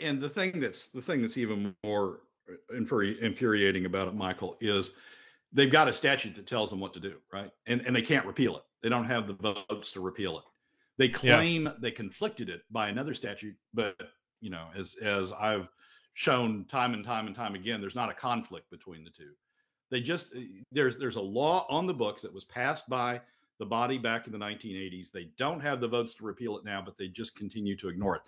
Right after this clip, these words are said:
Speaker 1: That, that makes this even worse. It's not, it's not just,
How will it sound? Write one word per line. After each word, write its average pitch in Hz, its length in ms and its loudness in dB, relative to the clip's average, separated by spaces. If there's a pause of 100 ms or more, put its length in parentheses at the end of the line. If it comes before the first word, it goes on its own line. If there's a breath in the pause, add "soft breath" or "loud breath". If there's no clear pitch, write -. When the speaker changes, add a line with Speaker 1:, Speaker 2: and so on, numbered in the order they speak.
(380 loud breath)
Speaker 1:
That, 170 380 6 (120)
that 185 200 2
makes 143 220 -2
this 135 200 -6
even 120 380 -4
worse. - 600 -10 (680)
It's 131 180 -6
not, 165 300 2
it's 131 140 -8
not 180 340 -6
just, 120 440 -2